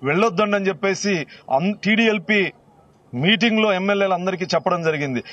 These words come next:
నిజంగా బరి తెగించి వ్యవహరించిన అధికారులని, ఎమ్మెల్యేలని, వైసీపీ నాయకుల్ని చట్టపరంగా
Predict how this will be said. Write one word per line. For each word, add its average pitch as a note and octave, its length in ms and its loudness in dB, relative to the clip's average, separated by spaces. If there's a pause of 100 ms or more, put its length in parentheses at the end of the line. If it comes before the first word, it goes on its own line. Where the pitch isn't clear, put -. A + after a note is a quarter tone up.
(160)
నిజంగా A#3 600 2 (100)
బరి E3+ 240 0
తెగించి A3+ 400 0
వ్యవహరించిన G3+ 480 2
అధికారులని, G3+ 640 0
ఎమ్మెల్యేలని, F#3+ 720 -2 (240)
వైసీపీ F#3 400 0
నాయకుల్ని F#3 680 0 (420)
చట్టపరంగా A3+ 720 2